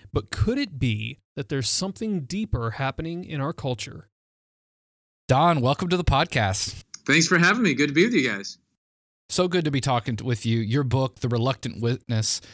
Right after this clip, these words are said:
Speaker 2: Discovering the Delight of Spiritual Conversations. Really fascinating topic and, um, and title. Josh and I have grown so much just from our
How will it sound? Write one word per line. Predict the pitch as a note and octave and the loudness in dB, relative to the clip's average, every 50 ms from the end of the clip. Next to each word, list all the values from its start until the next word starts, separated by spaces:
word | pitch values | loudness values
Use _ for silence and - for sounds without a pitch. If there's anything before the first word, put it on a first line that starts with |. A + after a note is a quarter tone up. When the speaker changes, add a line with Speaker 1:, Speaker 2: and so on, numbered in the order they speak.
| - - | -16 -6
Speaker 2:
Discovering | - B2+ A2+ - - - - D#3+ E3+ E3 F3+ E3+ D#3 | 0 2 4 4 4 4 2 2 2 2 2 0 0
the | D3+ | 0
Delight | C#3+ C#3 C3 A#2+ - B2+ A#2 A#2 A#2+ B2 A#2+ A#2+ - - | -2 -2 -2 -2 0 2 2 4 4 4 2 2 0 -2
of | A2+ G2+ | -4 -4
Spiritual | - - - - A#2 A#2 A2 - A2 | -2 -2 -2 0 0 0 0 -2 -2
Conversations. | - A#2 A2+ G#2 G#2+ - - G#2+ G2+ G2 - - G2+ G2+ G2+ - - - - - - - - | -2 0 0 2 2 0 0 0 0 0 0 0 -2 -2 -4 -6 -10 -18 -20 -20 -20 -12 -4
Really | - A#2+ F3 G#3 G3+ F3+ | 0 2 4 4 4 4
fascinating | - - E3+ D#3+ D3+ C#3+ - - C#3 C3 B2+ B2 B2 A#2+ A2+ A2+ A2+ G#2+ - - | 2 4 4 4 4 4 4 4 4 2 2 2 2 2 2 0 -2 -2 -4 -2
topic | - C3 B2+ B2 - C3 B2 A#2+ G#2 - - - | 0 2 2 2 2 0 -2 -2 -2 -6 -8 -4
and, | A#2+ A2+ A2 G#2+ G#2+ G2+ G2 A2 | -2 0 2 2 2 2 2 2
um, | G#2 G2+ G2+ G2 F#2+ F#2 - - | 2 2 2 0 -2 -4 -6 -4
and | G#2 G#2 G#2 | -4 -4 -4
title. | - - - - G#3+ A3 C#3+ A2 G2 F#2+ - - - - - - - | -4 -2 0 2 4 4 4 4 2 0 -2 -6 -18 -20 -20 -8 -2
Josh | - - D3 F3 F#3+ - - | 0 4 4 4 4 4 2
and | E3 C#3 | 0 2
I | B2+ B2+ B2+ B2+ C3 D3 D3+ E2 G#2+ | 2 2 2 2 0 0 -2 -4 -4
have | G2+ A#2+ A#2+ A2+ G#2 G#2 - - - C3 B2 | -2 0 0 0 -2 -4 -8 -12 -12 -10 -6
grown | A2 A#2 A2 B2+ C#3 C#3+ C#3 B2+ B2 A#2+ A#2+ B2 A#2 - | -4 -2 0 2 2 2 2 2 4 2 2 0 0 -2
so | - - - - - D#3+ D3+ E3 D#3+ | -4 -4 -2 0 2 2 2 2 2
much | D3 C#3 C#3 B2+ A#2 A2 - - - | 2 2 2 2 0 0 -2 -4 -2
just | - C3 B2+ - - - | 0 0 0 0 -2 -2
from | - C3 A#2+ A#2 A2+ G#2+ - _ _ _ _ _ _ | 0 0 0 0 0 -2 -4 _ _ _ _ _ _
our | - B2 C3+ C#3 C#3+ C#3+ C#3 C3 B2 A#2 A2+ | -4 0 2 2 4 4 4 2 2 2 0